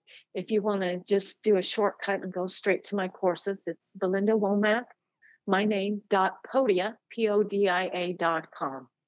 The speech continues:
And everything that I have channeled from the angels is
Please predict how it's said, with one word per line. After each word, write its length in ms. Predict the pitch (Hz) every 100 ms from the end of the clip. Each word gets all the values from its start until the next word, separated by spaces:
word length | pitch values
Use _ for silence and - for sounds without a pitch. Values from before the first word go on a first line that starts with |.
| _ _ _ _ -
And 240 | 165 165
everything 680 | - 226 240 240 233 214 220 202
that 140 | 185
I 140 | 175 175
have 100 | - -
channeled 420 | - 185 185 - -
from 120 | 175
the 80 | -
angels 500 | 170 180 180 180 180
is 280 | 156 151 -